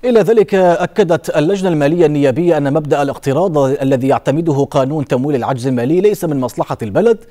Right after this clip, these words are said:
ويؤدي إلى انهيار اقتصادي وإغراق البلد بالديون. المالية وفي إيضاح لها أشارت إلى أن اللجنة مع المضي باتجاه تشريع القانون لكونه يمثل رؤية الحكومة في الوقت الراهن، لكن ليس بالأرقام،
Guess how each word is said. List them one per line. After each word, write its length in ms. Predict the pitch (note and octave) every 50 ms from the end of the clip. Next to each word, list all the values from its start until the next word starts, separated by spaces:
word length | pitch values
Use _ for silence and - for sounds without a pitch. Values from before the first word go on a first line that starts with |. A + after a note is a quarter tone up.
| - - - - - - -
ويؤدي 400 | - A#2+ C3 C3 C#3 E3 E3+ E3
إلى 80 | E3 D#3+
انهيار 440 | D3 C3 A#2 B2+ E3 G3+ G3+ F3+ D#3
اقتصادي 560 | C3 - - C3+ - D#3 B2 G#2 C#3 F3 G3
وإغراق 540 | F3+ D#3 C#3+ G3+ - A2 D3 F#3+ G3+ - F#3+
البلد 380 | D#3+ A#2+ G#2 D#3+ F3 - A#2+
بالديون. 540 | A#2+ A#2+ A#2 G#2 A#2 D3+ F#3+ G3+ D3+ G#2+ E2 - - - - - - - - - -
المالية 420 | F3+ A3 A3 A#3 A3+ C4 C4 A3+ - -
وفي 300 | A3+ A3+ G#3+ F#3 - G3
إيضاح 420 | F#3 F3 C#3+ E3+ G#3+ G#3 - -
لها 400 | D#3 D#3+ F3 E3 D3+ C#3 A#2+ A#2+
أشارت 380 | A#2+ - G#3 G#3+ F#3+ D3 - C#3+
إلى 160 | C3 C#3 C#3+
أن 120 | E3+ E3+
اللجنة 500 | C3 C3 D#3 F3 D#3+ C#3+ D3 C3+ C3 C3
مع 180 | B2 B2 A2+ A2+
المضي 400 | C3 A#2+ A#2+ A#2 C3 G#3 A#3 G#3+
باتجاه 440 | D#3 D#3 - D3 B2 C3 D3+ C3 C3
تشريع 360 | - C3+ A#2+ - C#3+ - B2+
القانون 520 | B2+ - - C3 A#2+ B2 D#3+ G3+ A3+ G#3+ - - - - - - -
لكونه 400 | - C3+ C3+ - G3 A3 A#3+ A#3
يمثل 500 | G3+ F#3+ F#3+ F#3 F#3+ G#3+ G#3 - G#3+ G3+
رؤية 420 | G3 G3 F3+ F3 A#3 B3+ A#3+ G3 - F3
الحكومة 680 | D3 - - C#3 - - E3 D#3 D3 C#3+ C#3+ D3 D3
في 120 | C#3+ - C#3+
الوقت 420 | B2 A#2 B2+ F3 - - - -
الراهن، 500 | G#3 F#3+ F#3+ G3 D#3 B2 A#2 C3 C#3 C#3+ - - - - - - - -
لكن 360 | F2 F2+ - - C#3 B2+ A#2
ليس 320 | C3 D#3+ G3+ F3+ - -
بالأرقام، 1080 | E3 C3+ D3+ D3+ D3 - - C#3+ C#3 B2+ - - - F3+ F#3 F#3 D#3 C3 A#2+ A#2+ A2+